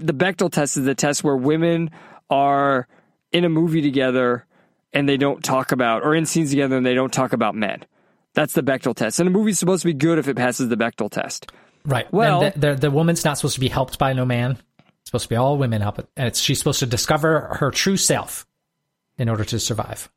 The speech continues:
Speaker 2: and be better.
Speaker 1: Right. And this
Speaker 2: And she
Speaker 1: movie
Speaker 2: was
Speaker 1: was
Speaker 2: good
Speaker 1: doing
Speaker 2: all
Speaker 1: that.
Speaker 2: along.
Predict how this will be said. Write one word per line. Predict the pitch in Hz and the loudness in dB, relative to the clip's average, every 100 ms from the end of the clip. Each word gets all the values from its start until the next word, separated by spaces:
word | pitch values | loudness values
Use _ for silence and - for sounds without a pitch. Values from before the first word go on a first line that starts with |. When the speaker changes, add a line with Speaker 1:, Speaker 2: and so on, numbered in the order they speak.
| - | -8
Speaker 2:
and | 120 104 | -6 -4
be | 107 | -4
better. | - | -2
Speaker 1:
Right. | 180 131 - _ _ _ _ _ | 0 -2 -8 _ _ _ _ _
And | - 208 | 0 2
this | 214 214 | 2 2
Speaker 2:
And | - | 2
she | 254 | 2
Speaker 1:
movie | 135 | 2
Speaker 2:
was | |
Speaker 1:
was | 226 | 4
Speaker 2:
good | 190 185 | 4 4
Speaker 1:
doing | 151 | 4
Speaker 2:
all | 151 | 2
Speaker 1:
that. | |
Speaker 2:
along. | 117 101 | 0 -2